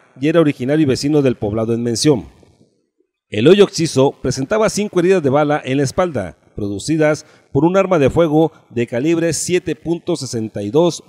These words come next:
por treinta y nueve, de las conocidas como cuerno de chivo. El nombre del detenido y supuesto homicida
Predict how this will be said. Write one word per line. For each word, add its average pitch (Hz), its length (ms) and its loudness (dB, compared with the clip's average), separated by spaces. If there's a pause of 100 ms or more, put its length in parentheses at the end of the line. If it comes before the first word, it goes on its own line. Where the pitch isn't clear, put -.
por 120 200 2
treinta 113 340 -8
y 107 40 -8
nueve, 123 360 -2 (320)
de 107 140 -4
las 113 200 -2
conocidas 143 640 0
como 95 320 -8
cuerno 113 300 -2
de 113 100 0
chivo. 107 400 -4 (1900)
El 147 200 -2
nombre 233 300 4
del 185 140 4
detenido 139 600 4
y 120 100 -4
supuesto 175 460 -2
homicida 143 540 -2